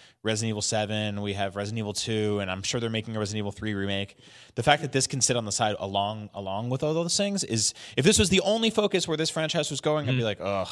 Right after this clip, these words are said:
Speaker 2: We've
Speaker 1: But
Speaker 2: seen
Speaker 1: put
Speaker 2: some
Speaker 1: this next everything else, and I'm, I'm in.
Speaker 2: We've seen some major sort of swings and misses from the Re-, the Resident Evil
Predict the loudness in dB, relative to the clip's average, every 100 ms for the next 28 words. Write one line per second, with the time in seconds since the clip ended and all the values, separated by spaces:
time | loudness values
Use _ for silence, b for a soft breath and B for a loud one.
0 | -12 B 2 4 8 6 6 2 2 2
1 | 0 0 0 0 -2 -4 -4 -2 -4 -2
2 | 0 4 4 4 4 4 6 4 4 2
3 | 0 2 2 2 0 0 0 -2 -4 -10
4 | -10 -10 -12 -8 -4 -2 0 0 -2